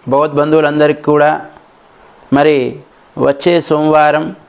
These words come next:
ఇరవై ఎనిమిదవ తారీఖు మరి ప్రొద్దున తొమ్మిది వరకు ఇక్కడికి వస్తే కార్యక్రమాలు ప్రారంభమవుతాయి.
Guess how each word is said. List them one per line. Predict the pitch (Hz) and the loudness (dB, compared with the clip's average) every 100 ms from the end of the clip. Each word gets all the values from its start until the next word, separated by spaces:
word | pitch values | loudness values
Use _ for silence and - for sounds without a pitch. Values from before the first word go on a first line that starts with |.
| _ _ _ - | _ _ _ -2
ఇరవై | 143 147 | 2 2
ఎనిమిదవ | 156 156 151 156 151 | 2 2 0 2 0
తారీఖు | 147 143 143 151 147 151 151 - - _ _ _ _ - | 0 0 2 0 2 0 0 -4 -20 _ _ _ _ -4
మరి | 139 143 131 120 - _ _ _ _ _ _ _ | 0 2 0 -2 -8 _ _ _ _ _ _ _
ప్రొద్దున | - 139 127 156 165 139 - - - - _ _ _ _ - - - | -2 -2 0 2 2 2 -4 -14 -20 -20 _ _ _ _ -20 -12 -2
తొమ్మిది | 151 160 170 | 0 2 2
వరకు | 160 156 151 | 2 2 0
ఇక్కడికి | 160 151 147 151 | -2 -2 -2 0
వస్తే | 139 127 - 165 151 - - - _ _ _ - - - - - | -2 -2 0 0 0 -4 -16 -20 _ _ _ -20 -20 -20 -20 -6
కార్యక్రమాలు | 156 151 156 156 156 151 147 | 0 2 2 0 0 0 0
ప్రారంభమవుతాయి. | 143 143 135 147 143 143 131 123 123 | 0 0 0 0 -2 0 -2 -2 -4